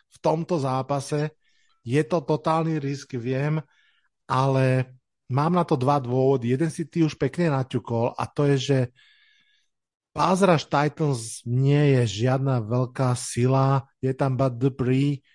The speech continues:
ktorý sa trošku borti s nejakým zranením. E,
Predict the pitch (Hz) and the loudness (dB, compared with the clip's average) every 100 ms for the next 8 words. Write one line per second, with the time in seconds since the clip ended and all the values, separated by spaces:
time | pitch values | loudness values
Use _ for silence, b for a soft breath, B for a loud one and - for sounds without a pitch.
0 | _ _ 127 123 135 139 - 147 123 131 | _ _ -6 -4 -2 -2 -2 -6 -2 -2
1 | 135 143 143 139 - 131 127 135 147 147 | -2 -6 -4 -6 -6 -4 -2 0 0 -2
2 | 143 147 143 | 0 0 -2